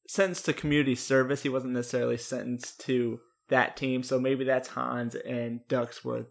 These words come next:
pulling the strings there. The Hans aspect is interesting here.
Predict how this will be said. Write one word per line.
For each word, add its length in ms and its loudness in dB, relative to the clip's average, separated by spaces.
pulling 360 -2
the 80 -6
strings 480 -2
there. 320 2
The 180 4
Hans 540 6
aspect 640 4
is 140 0
interesting 640 0
here. 360 0